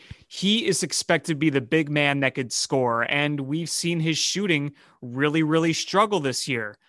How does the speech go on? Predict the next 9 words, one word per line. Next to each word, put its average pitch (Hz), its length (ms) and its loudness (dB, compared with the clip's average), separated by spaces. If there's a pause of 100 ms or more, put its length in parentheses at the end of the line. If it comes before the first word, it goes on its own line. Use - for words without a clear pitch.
(320)
I, 135 120 2
you 147 200 -2
know, 147 200 2
it's 165 180 -2
unfortunate 170 720 -2
to 143 80 -8
see. 190 400 -2 (240)
Am 214 160 4
I 262 280 4